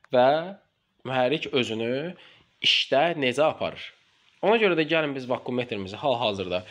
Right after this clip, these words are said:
mühərrikimizə qoşaq və avtomobilimizin,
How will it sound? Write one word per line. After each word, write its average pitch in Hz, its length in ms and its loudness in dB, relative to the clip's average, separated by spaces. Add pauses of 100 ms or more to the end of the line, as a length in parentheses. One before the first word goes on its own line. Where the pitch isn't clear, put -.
(260)
mühərrikimizə 110 540 -2
qoşaq 131 720 0 (540)
və 170 180 6
avtomobilimizin, 147 1000 0